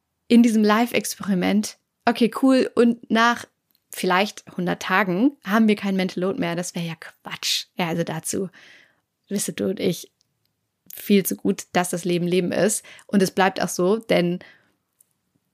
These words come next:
das Kind bleibt, die Arbeit bleibt,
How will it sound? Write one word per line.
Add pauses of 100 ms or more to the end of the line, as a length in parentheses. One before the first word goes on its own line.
(160)
das
Kind
bleibt,
die
Arbeit
bleibt,